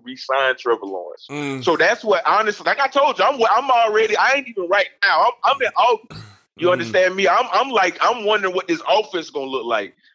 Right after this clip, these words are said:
Speaker 1: So I hope that Ja-, and Urban Meyer coming, so nothing is impossible, guys.
Speaker 2: Okay.
Speaker 1: Like, I think they need to go to the Falcons and be like, "You want this pick? You know what I'm saying? You can have this, and I might give you a second." You
Speaker 2: Mm.
Speaker 1: understand? Especially
Speaker 2: We'll
Speaker 1: if the
Speaker 2: see.
Speaker 1: tight end,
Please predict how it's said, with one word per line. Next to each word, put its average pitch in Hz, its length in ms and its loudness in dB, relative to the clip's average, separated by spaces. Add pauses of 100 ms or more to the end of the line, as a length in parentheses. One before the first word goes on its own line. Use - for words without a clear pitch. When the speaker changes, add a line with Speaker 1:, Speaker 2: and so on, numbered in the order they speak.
(100)
Speaker 1:
So 175 200 2
I 185 60 4
hope 202 340 0
that 175 160 -6
Ja-, 175 160 4
and 170 140 2
Urban 226 280 0
Meyer 254 300 2
coming, 196 260 -2
so 165 160 -8
nothing 220 400 -2
is 202 140 -8
impossible, 196 540 -4
guys. 127 380 -2 (280)
Speaker 2:
Okay. 262 140 -16
Speaker 1:
Like, 139 160 0
I 320 180 2
think 180 240 -2
they 247 140 0
need 196 220 -10
to 170 40 -6
go 190 180 2
to 208 140 -2
the 190 80 0
Falcons 196 460 0
and 147 160 -10
be 156 80 -12
like, 143 260 -2
"You 143 60 -14
want 170 180 -4
this 190 140 -10
pick? 311 260 -4 (480)
You 120 140 -12
know 143 60 2
what 156 40 2
I'm 165 60 0
saying? 175 160 -8
You 196 60 -10
can 185 120 -2
have 220 280 2
this, - 200 -6
and 254 280 0
I 233 120 2
might 208 240 0
give 208 120 -8
you 196 160 0
a 180 40 0
second." - 400 -2 (480)
You 220 100 -6
Speaker 2:
Mm. 240 40 -2
Speaker 1:
understand? 202 500 0
Especially 262 760 0
Speaker 2:
We'll 214 120 2
Speaker 1:
if 165 60 -2
the - 80 2
Speaker 2:
see. 123 60 -2
Speaker 1:
tight 196 220 2
end, 196 240 -2